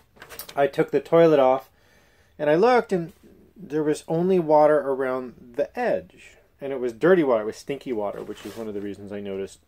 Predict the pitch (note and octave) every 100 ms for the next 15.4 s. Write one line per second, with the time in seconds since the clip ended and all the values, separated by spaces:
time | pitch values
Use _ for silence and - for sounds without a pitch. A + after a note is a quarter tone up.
0 | _ G2 - _ - _ _ - _ _
1 | _ _ _ _ _ _ A#2 G#2 A2 G2
2 | G2 F#2+ F#2+ - A#2+ F#2 _ _ _ _
3 | _ _ _ _ _ - F#3 F3 E3 D#3+
4 | - - D#3+ E3+ D#3 F3+ D#3 - D#3 D3
5 | C#3 C3+ E3 E3 - - - - C#3+ C3
6 | B2+ C3 C3+ - C3 A2+ A2 - C#3+ C3
7 | C3+ F3 - C#3 B2 B2 B2+ A#2 A2 -
8 | - G#2 F#2+ - _ A#2 A2+ - G2+ -
9 | G#2+ A2 G2+ G2 _ _ _ _ _ _
10 | G#2 F#2+ G2+ G2 G2+ - - G#2 G#2+ G2+
11 | C3+ C3 B2 - _ _ _ _ _ _
12 | _ - - C#3 D3 E3 D3 C#3 D3 D3
13 | C3 A#2+ - G3 G#3 D3 G#2+ - C#3+ A#2+
14 | - B2+ A2 - C#3+ B2 A#2 G#2+ G2+ C3
15 | B2 A2+ A2+ A2